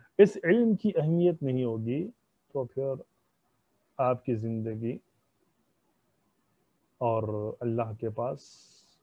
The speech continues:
आप सज़ा और अज़ाब के मुस्तहिक रहोगे। इसीलिए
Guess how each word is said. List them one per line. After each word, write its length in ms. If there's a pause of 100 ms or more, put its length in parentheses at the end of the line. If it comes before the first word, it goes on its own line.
(220)
आप 260 (240)
सज़ा 340
और 200
अज़ाब 420
के 120 (1000)
मुस्तहिक 520
रहोगे। 400 (2750)
इसीलिए 520